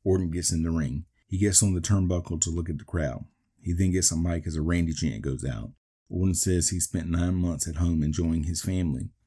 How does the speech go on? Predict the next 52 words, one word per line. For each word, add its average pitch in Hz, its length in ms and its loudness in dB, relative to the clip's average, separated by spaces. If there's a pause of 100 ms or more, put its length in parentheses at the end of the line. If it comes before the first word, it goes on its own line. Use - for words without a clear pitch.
(140)
but - 120 -2
something 87 360 2
was 85 140 -2
missing 90 380 2
and 85 100 0
it 85 80 -2
was 76 160 -2
this. 80 380 -2 (380)
It 98 80 -2
was 82 160 2
the 85 100 0
W 85 320 2
W 90 200 4
E 92 40 4
Universe. 78 720 0 (120)
He 95 140 0
then 92 220 0
puts 92 240 -2
down 85 260 2
Jericho. 76 540 -4 (300)
The - 100 -20
crowd 90 260 0
chants 85 300 0
R 82 200 2
K 80 260 -2
O. 62 200 -6 (160)
Jericho 87 360 2
says 82 280 0
that's 85 240 2
all 87 180 2
he 87 120 2
has 87 180 0
to 90 60 -2
say 87 260 2
and 85 100 0
you're 80 100 0
going 82 180 0
to 80 40 0
chant 80 320 -2
R 80 200 0
K 76 260 -2
O? 95 260 -2 (220)
The 90 80 -12
crowd 85 320 0
chants 87 260 0
it 85 100 -4
louder. 87 420 0 (560)
Jericho 90 340 0
says 85 260 0
Orton 87 240 0
should 78 220 -8
thank 82 240 -4